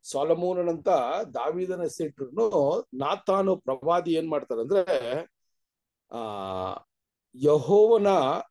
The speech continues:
ಮೆಚ್ಚಿನ ಒಬ್ಬರು ಅಂತ ಅರ್ಥ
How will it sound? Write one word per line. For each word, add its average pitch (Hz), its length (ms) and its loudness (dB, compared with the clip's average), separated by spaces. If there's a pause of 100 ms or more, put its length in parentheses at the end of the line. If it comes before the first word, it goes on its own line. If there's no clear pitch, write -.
(680)
ಮೆಚ್ಚಿನ 220 540 0 (540)
ಒಬ್ಬರು 147 540 2
ಅಂತ 131 340 -8 (560)
ಅರ್ಥ 139 220 -4